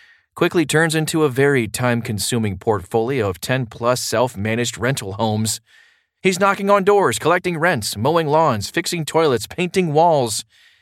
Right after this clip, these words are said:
He's a jack of all trades. Before he knows it, he's white-knuckling his way through days at his W two job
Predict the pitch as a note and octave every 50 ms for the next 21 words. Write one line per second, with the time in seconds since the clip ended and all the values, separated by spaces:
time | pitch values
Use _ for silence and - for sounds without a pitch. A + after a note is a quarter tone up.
0 | _ - C#4 C#4+ - C4 G3+ - B3 B3 B3+ - B3 A3+ A#3+ B3 A#3+ A3 - -
1 | C4 C#4+ C4+ - - - A3 - - - - _ _ _ _ _ _ _ _ _
2 | _ _ - A2+ G#2 - C#3+ C#3+ C3+ C#3 D3+ E3 E3+ F3+ F#3 F3 - _ _ _
3 | _ _ _ _ _ _ _ - C3 B2 A2 G#2+ G2 F#2 A#2 C#3+ C#3 - A2 A#2+
4 | B2+ C3 B2 C#3+ C#3 C#3 C3+ B2 A#2+ G#2+ F#2+ F#2 G#2+ B2 C3 C3 B2 B2 - A2
5 | B2 B2+ A#2+ F#2+ E2+ A#2 A#2 A#2 G2+ F2+ E2+ D#2+ - F2+ F#2 F#2+ F2 - G#2+ G2+
6 | G2 F#2+ F2+ F2 D#2 - - G2+ F#2+ F2 F#2 F#2+ F#2 G2+ B2+ A2+